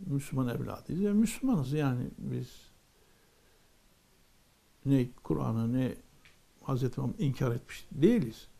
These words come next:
Bizim bazı yazılarımıza karşılık "Siz mürtetsiniz zaten."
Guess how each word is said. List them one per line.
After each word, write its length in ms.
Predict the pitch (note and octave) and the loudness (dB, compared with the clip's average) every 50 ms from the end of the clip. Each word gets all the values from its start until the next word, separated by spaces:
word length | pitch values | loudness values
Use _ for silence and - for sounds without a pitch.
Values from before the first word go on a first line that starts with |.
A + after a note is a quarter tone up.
| - - - - - _ _ _ _ _ _ _ _ _ _ _ _ _ _ _ _ _ - | -20 -20 -20 -20 -20 _ _ _ _ _ _ _ _ _ _ _ _ _ _ _ _ _ -4
Bizim 240 | D#3 D3+ C#3+ C#3+ | -2 0 2 2
bazı 320 | D#3+ F3 D#3+ C#3 B2 C3 E3 | 4 4 4 4 4 6 6
yazılarımıza 800 | F3 D3+ C#3 C#3+ C3+ B2+ B2+ B2 B2 B2 C#3 E3+ G3+ G#3 - - | 6 6 6 4 4 4 4 2 0 0 0 0 0 -2 -4 -2
karşılık 540 | - - B2+ B2+ - - E3 A3 A3+ - - - - | -2 -2 0 0 -2 -2 -2 -2 -2 -4 -10 -6 -4
"Siz 140 | D3+ C3+ | -4 -2
mürtetsiniz 760 | B2+ C3 D3 D#3+ C3+ - F3+ E3 - - - D3+ C3+ B2 A2 | 2 6 6 6 8 8 6 6 6 4 -2 -2 -2 -2 -2
zaten." 440 | A#2+ D3+ - - - - F3 G#3+ | -2 -4 -6 -4 -4 -2 -2 -2